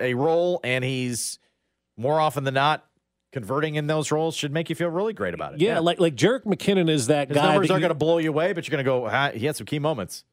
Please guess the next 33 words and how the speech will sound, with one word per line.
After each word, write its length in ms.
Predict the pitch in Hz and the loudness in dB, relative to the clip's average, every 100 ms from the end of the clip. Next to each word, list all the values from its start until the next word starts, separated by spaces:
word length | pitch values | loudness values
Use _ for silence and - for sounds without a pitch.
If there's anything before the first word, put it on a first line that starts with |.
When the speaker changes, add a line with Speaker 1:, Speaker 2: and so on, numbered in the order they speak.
| _ | _
Speaker 2:
Key 180 | - 180 | 0 4
moments. 320 | 165 214 - | 6 4 2
You, 120 | 147 | 0
you 140 | 180 143 | 2 2
remember 380 | 143 143 139 120 | 4 4 4 4
moments. 420 | 151 214 - - | 4 2 0 0
You 100 | 127 | 2
remember 380 | 131 131 156 151 | 4 4 4 4
Speaker 1:
Yeah. 40 | - | 4
Speaker 2:
things 220 | 156 131 | 2 2
that 100 | 110 | 0
he's, 220 | 127 101 110 | -2 -2 -6
Speaker 1:
I 20 | |
mean, 80 | 123 | -2
Speaker 2:
he's 100 | 131 | 0
Speaker 1:
he 40 | 135 | 2
had 40 | |
Speaker 2:
done, 280 | 139 208 - | 2 2 0
Speaker 1:
three 100 | - 131 | 0 0
Speaker 2:
right? 200 | 123 - | 0 0
Speaker 1:
catches 400 | 165 - 151 - | -2 0 -4 -4
for 140 | 135 | -8
twenty-six 520 | - 156 151 156 147 | -4 -4 -2 -4 -4
yards 280 | 156 160 120 | -2 -2 -2
yesterday. 320 | 107 95 82 | -4 -4 -6
Not, 320 | 104 135 135 | -4 -4 -4
like, 260 | 117 117 - _ _ _ _ _ _ _ - - - | -6 -6 -8 _ _ _ _ _ _ _ -20 -16 -8
banner, 540 | 123 135 123 117 104 _ _ _ _ _ _ - | -4 -2 -4 -4 -10 _ _ _ _ _ _ -8
banner 260 | 135 165 135 | -4 -2 -4
stuff, 380 | - 101 104 | -2 -4 -4
but 60 | 113 | -4
you're 120 | 110 | -2
like, 200 | 107 104 | -2 -4